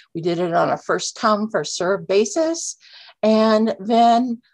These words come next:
um, the, it was magnificent because they would, a-, all the fresh fruit and vegetables would disappear by five o'clock. So they would be in the hands of people who could take advantage of these in their diets.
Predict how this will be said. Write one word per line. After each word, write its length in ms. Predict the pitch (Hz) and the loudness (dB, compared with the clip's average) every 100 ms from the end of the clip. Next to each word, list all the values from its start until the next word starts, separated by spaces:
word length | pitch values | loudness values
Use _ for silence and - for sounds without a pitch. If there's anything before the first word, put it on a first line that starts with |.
| _ - | _ -2
um, 560 | 220 214 214 208 208 - | 0 2 0 -2 -8 -14
the, 800 | 175 202 214 214 214 214 214 - | -14 -6 -2 -2 -2 -4 -6 -4
it 100 | 208 | 2
was 260 | 220 220 - _ | 2 2 -2 _
magnificent 680 | 226 233 277 320 254 190 - | 0 0 0 -2 -4 -8 -8
because 500 | 196 - 196 190 190 - _ _ - | -10 -4 -2 -2 -6 -16 _ _ -10
they 120 | 180 | -6
would, 160 | 175 170 | -4 -4
a-, 100 | - - - | -4 -4 2
all 220 | 202 208 | 4 4
the 80 | 269 | 2
fresh 320 | 269 240 233 | 0 0 0
fruit 200 | - 196 | -2 -4
and 100 | 196 | -4
vegetables 600 | 196 185 185 196 190 - - _ _ - | -6 -6 -4 -4 -4 -6 -16 _ _ 4
would 220 | 202 196 | 4 6
disappear 540 | 202 202 202 180 156 | 0 -4 -6 -6 -4
by 140 | 156 - | -4 -4
five 200 | 170 156 | -4 -6
o'clock. 340 | - 240 - _ _ _ - - - | -8 -8 -8 _ _ _ -20 -20 -10
So 340 | - 226 214 | 0 4 6
they 200 | 220 208 | 6 6
would 260 | 220 208 208 | 8 6 4
be 540 | 214 226 233 214 - | -4 -2 -2 -4 -2
in 220 | - 226 277 | 2 4 2
the 80 | |
hands 460 | 285 277 202 185 185 | -4 -6 -8 -8 -6
of 120 | 202 | -8
people 380 | - 175 185 180 | -4 -6 -4 -4
who 120 | 214 170 | -2 -4
could 160 | - | -6
take 240 | - 180 214 | -8 -8 -8
advantage 640 | 165 180 170 165 165 - - - - - | -8 -6 -6 -6 -6 -10 -14 -20 -16 -2
of 420 | 170 175 170 170 - _ - | 2 4 2 -2 -10 _ -8
these 460 | 190 165 165 156 | -4 -2 -2 -6
in 160 | - 175 | -6 -6
their 160 | 165 160 | -6 -4
diets. 680 | 196 196 170 - _ - | -4 -2 -6 -10 _ -20